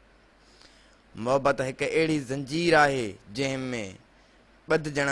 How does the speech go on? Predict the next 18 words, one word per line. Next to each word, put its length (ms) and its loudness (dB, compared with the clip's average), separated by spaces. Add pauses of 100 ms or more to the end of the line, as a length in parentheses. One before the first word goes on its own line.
کان 280 0
پوءِ 380 2 (180)
انسان 520 -2 (100)
ٽڪرا 340 0 (100)
ٽڪرا 460 0
ته 80 -4 (120)
ٿي 140 -4 (120)
سگهي 340 -4
ٿو، 120 -4 (180)
پر 120 0 (260)
آزاد 460 2 (140)
ڪڏهن 300 2
نٿو 240 -8
ٿي 180 -10
سگهيو. 500 -10 (520)
اهي، 320 -4
سائين، 200 -10
باقاعده 500 -2